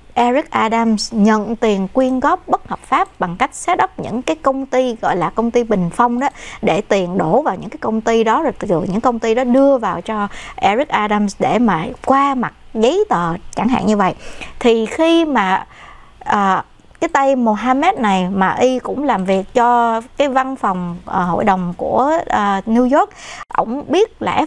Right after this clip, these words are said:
B I bắt đầu tìm đến được cái ông A rồi đó, thì Mohammed này bắt đầu gọi điện thoại cho ông A. Vừa lúc ban đầu đó là dụ dỗ, rồi sau đó đó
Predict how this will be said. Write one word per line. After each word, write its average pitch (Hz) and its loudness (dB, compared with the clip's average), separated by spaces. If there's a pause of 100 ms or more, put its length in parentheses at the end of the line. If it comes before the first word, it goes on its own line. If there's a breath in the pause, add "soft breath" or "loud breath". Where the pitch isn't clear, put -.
B 247 -2
I 247 2
bắt 294 -6
đầu 185 0
tìm 196 2
đến 277 0
được 185 0
cái 269 -2
ông 226 -2
A 247 2 (160)
rồi 180 -2
đó, 247 0 (160)
thì 196 -2
Mohammed 214 2
này 185 -4
bắt 214 -4
đầu 175 0 (360 loud breath)
gọi 190 2
điện 202 -6
thoại 190 -2 (100)
cho 240 4
ông 233 -2
A. 240 0 (560 loud breath)
Vừa 190 2 (220 loud breath)
lúc - 0
ban 247 0
đầu 185 0
đó 196 0
là 175 0
dụ 190 2
dỗ, 208 0
rồi 190 2
sau 233 0
đó 254 0
đó 311 -2